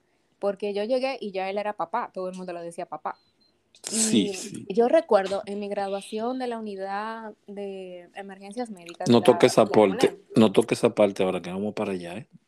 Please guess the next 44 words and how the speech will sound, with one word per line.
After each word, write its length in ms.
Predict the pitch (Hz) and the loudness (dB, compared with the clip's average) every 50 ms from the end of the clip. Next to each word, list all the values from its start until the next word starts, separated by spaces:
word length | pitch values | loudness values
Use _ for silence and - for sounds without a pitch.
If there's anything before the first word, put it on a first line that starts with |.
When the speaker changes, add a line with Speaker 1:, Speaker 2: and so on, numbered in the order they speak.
| _ _ _ | _ _ _
Speaker 2:
No 140 | 123 107 101 | -8 -4 -2
me 120 | 107 110 | -2 -2
toques 320 | 104 - 120 98 - 107 104 | 0 -2 -2 0 0 -2 0
esa 240 | 104 101 98 104 92 | 0 -2 -2 -4 -6
parte. 400 | - - - - - - - - _ _ _ _ _ - | -4 -6 -6 -6 -6 -10 -12 -16 _ _ _ _ _ -2
Que 140 | - - | 2 4
Speaker 1:
Pero 120 | 220 202 214 | 4 6 8
Speaker 2:
eso 80 | 220 | 8
Speaker 1:
déjame 240 | 220 220 262 269 269 269 | 8 8 6 2 0 -4
decirte 480 | 262 - 254 247 226 208 208 220 214 - | -4 -4 -6 -8 -8 -6 -8 -8 -4 2
Speaker 2:
ok. 160 | - - 226 | 4 4 4
Speaker 1:
algo 200 | 214 220 226 226 220 | 4 2 -4 -4 -4
muy 160 | 226 233 233 226 | -6 -6 -6 -8
lindo 420 | 220 202 196 196 185 185 185 180 | -8 -8 -10 -10 -10 -10 -12 -10
que 100 | - 185 | -10 -10
él 80 | 180 180 | -12 -10
dijo 360 | 180 185 180 - - 160 - - | -10 -10 -10 -8 -10 -10 -10 -6
esa 360 | - 180 190 185 - - 190 175 | -6 -6 -6 -8 -10 -10 -10 -8
noche, 520 | 165 165 160 156 165 - - - - - _ _ _ _ | -8 -8 -8 -10 -10 -12 -16 -18 -18 -20 _ _ _ _
que 100 | - 170 | -16 -16
fue 120 | - - 165 | -12 -8 -6
la 80 | 175 170 | -6 -6
graduación 420 | 175 170 170 170 - - 185 180 | -4 -6 -8 -8 -8 -10 -10 -4
fue 100 | - 202 202 | -2 -2 -2
de 100 | 190 185 | -2 -6
noche. 380 | 170 165 165 165 _ - - - _ - | -12 -16 -16 -16 _ -20 -20 -20 _ -18
Me 100 | 165 165 | -14 -12
dio 100 | 170 170 | -12 -10
un 60 | 175 | -6
trabajo 400 | - - 180 180 185 180 180 175 | -2 0 0 0 0 -2 -2 -6
que 80 | - | -8
me 100 | 180 180 | -8 -10
dieran 200 | 175 175 175 175 | -10 -10 -10 -8
permiso 320 | 170 175 170 170 170 - 175 | -10 -10 -10 -12 -14 -16 -16
en 60 | 170 | -18
mi 60 | 165 160 | -16 -12
casa. 300 | - 156 - - - _ _ _ _ _ _ _ _ _ _ _ _ _ _ _ _ - | -12 -12 -12 -12 -20 _ _ _ _ _ _ _ _ _ _ _ _ _ _ _ _ 0
Y 140 | 226 233 | 2 4
yo 120 | 220 226 220 | 4 4 4
me 60 | 247 | 2
acuerdo 320 | 254 277 269 247 254 240 | -2 -2 -2 -2 -2 -4
que, 500 | - 233 226 226 214 214 202 190 180 - _ _ _ _ _ _ _ _ _ _ - | -4 -6 -4 -4 -4 -4 -6 -8 -10 -14 _ _ _ _ _ _ _ _ _ _ -6
eh, 240 | 208 214 208 208 202 | -4 -4 -4 -4 -4
todos 360 | - 220 214 220 240 240 | -4 -2 0 0 -2 -2